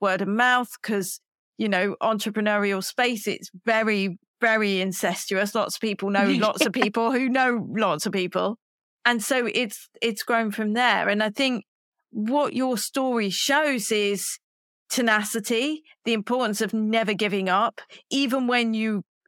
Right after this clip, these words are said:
Speaker 1: are faced with lots and different things in front of you, that you could be sat there saying, "Well, actually, do you know what?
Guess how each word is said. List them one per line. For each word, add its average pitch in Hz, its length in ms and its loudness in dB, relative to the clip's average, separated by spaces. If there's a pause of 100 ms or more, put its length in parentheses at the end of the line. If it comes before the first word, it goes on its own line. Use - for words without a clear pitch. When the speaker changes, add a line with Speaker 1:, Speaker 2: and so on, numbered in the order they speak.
(120)
Speaker 1:
are 208 140 2
faced 226 460 -2
with 208 160 0
lots 247 400 0
and 226 100 0
different 208 400 -2
things 202 300 0
in 190 100 -2
front 226 280 0
of 202 120 -4
you, 165 320 -4
that 190 340 2 (460)
you 196 240 -4
could 196 260 -4 (300)
be 202 120 -2
sat 196 280 0
there 196 160 0
saying, 180 320 -2
"Well, 180 260 -2 (320)
actually, 175 680 -2 (100)
do 190 100 -6
you - 40 -4
know 185 100 0
what? 196 300 0